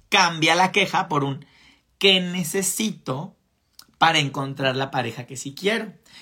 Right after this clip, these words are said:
Y ahí es donde quiero encontrar. Porque si yo en sesión le pregunto a una persona,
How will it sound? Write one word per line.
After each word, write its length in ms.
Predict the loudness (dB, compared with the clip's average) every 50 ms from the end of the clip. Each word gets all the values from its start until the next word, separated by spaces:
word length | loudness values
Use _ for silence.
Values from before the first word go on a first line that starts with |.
| -18 _
Y 80 | 2 4
ahí 180 | 6 6 6
es 80 | 4 4
donde 240 | 2 0 0 0 0
quiero 220 | -2 -2 -2 -2
encontrar. 600 | -2 -4 -6 -8 -6 -2 0 0 0 0 -6 -12 _ _ -20 -20 -20 -20 -4
Porque 260 | -2 -2 0 2 2 2
si 160 | 2 2 2
yo 100 | 4 2
en 80 | 2
sesión 360 | 2 0 0 2 2 4 4 4
le 80 | 2
pregunto 420 | 2 2 0 0 0 -2 -2 -2 0
a 40 |
una 160 | 0 0 0 -2
persona, 520 | -2 -2 -2 -4 -4 -4 -6 -8 -10 -14